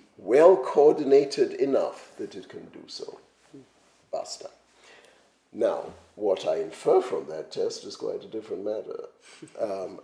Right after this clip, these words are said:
I, uh, I, I find that a muscle has an inability to keep pace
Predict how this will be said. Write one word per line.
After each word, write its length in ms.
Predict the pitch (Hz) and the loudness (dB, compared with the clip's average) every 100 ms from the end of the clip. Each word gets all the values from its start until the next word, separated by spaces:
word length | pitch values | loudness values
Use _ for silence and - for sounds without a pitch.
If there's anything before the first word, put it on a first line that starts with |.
| _ | _
I, 320 | 98 95 87 87 - | -6 -4 -4 -8 -8
uh, 80 | 90 - 98 | -8 -6 -8
I, 360 | 98 - 104 | -6 -8 -6
I 40 | 104 | -6
find 680 | - - 202 104 95 - - - _ | -6 -4 2 2 0 -6 -14 -20 _
that 260 | 98 80 - - | -4 -4 -6 -8
a 140 | 107 | -8
muscle 720 | 107 113 127 - - - - - _ | -8 -4 -4 -4 -8 -8 -10 -18 _
has 260 | - 110 - | -10 -8 -6
an 180 | - - | -10 -4
inability 1000 | - 285 240 95 92 76 - - - - _ _ _ _ _ - | 0 0 0 -4 -4 -6 -8 -12 -14 -18 _ _ _ _ _ -14
to 300 | - 104 - _ _ _ | -12 -14 -16 _ _ _
keep 360 | - - - - _ _ | -10 -8 -8 -16 _ _
pace 720 | - 220 302 - - - - | -2 2 2 0 -12 -12 -16